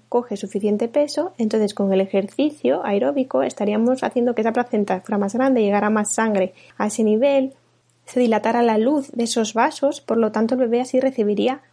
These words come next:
más aporte de nutrientes. Y luego, con respecto a la intensidad de esta actividad física,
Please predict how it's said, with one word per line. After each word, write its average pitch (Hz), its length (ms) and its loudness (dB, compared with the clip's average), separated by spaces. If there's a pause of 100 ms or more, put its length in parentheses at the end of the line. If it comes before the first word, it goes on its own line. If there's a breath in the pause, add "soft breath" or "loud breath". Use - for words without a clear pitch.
más 226 240 -6
aporte 233 320 -2
de 247 80 0
nutrientes. 190 640 -8 (420)
Y 254 60 -4
luego, 247 240 2
con 214 100 -4
respecto 214 400 -4
a - 20 2
la 214 40 2
intensidad 220 640 0 (100)
de 226 60 -8
esta 226 140 -4
actividad 262 340 -2
física, 269 600 -4